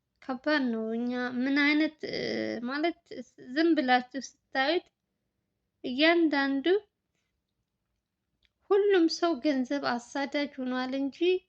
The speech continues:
ይሄ ሰው እየተጎዳ ነው። እ፣ አሳልፌ ለህግ ወይ ለሚመለከተው ወይ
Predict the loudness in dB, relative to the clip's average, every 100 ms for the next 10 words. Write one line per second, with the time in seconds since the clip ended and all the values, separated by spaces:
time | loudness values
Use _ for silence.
0 | _ _ _ _ -6 0 0 0 -2 -4
1 | -2 -2 0 -4 -2 -4 -2 -2 0 0
2 | -2 -6 -4 0 2 4 2 2 -2 -4
3 | -4 -8 -8 -6 -4 -4 -2 -2 -4 -6
4 | -8 -4 -2 -2 -4 -2 -2 0 0 0
5 | 0 -4 -6 -8 -10 -6 -4 -2 0